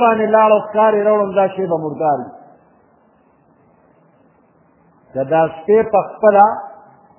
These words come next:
یو ځنګلي اوسی پسې لاړه، یو سوی خرګوش پسې لاړه، په خپله او خولې کې یې شی راوړه، تا ته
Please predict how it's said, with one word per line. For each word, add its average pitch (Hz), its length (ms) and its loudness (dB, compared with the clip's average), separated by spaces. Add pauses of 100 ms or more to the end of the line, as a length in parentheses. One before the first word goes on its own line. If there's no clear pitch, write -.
(500)
یو 147 100 -4 (120)
ځنګلي 151 500 -4
اوسی 151 280 -4 (120)
پسې 185 320 -4
لاړه، 170 300 2 (1300)
یو 131 200 -4 (220)
سوی 202 280 0 (300)
خرګوش 170 480 0 (140)
پسې 202 320 -2
لاړه، 185 300 2 (720)
په 165 160 0
خپله 226 360 0 (600)
او 175 80 4 (120)
خولې 220 280 2
کې 214 120 -4
یې 208 120 -2
شی 214 140 0 (100)
راوړه، 214 300 2
تا 202 180 4
ته 202 80 0